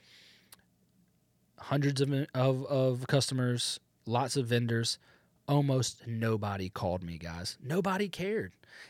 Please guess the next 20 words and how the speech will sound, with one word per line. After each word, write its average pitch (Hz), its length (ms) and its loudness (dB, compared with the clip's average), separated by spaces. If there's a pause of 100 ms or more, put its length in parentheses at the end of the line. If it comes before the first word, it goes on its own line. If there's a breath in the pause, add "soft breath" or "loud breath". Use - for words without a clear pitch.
And 127 100 2
I, 156 140 2
you 190 120 2
know, 185 280 2 (280)
most 190 220 4
people 196 160 -2
thought, 170 220 0
"Oh, 120 120 0
man, 139 280 -2
you 120 80 -6
got 107 240 -4
a - 0 - (200)
cool 156 220 2
business, 165 340 0
big." 170 200 -2 (260 loud breath)
Guess - 180 -6
what? 135 220 0
No 110 140 0
one 131 180 -2
cares. 98 480 -6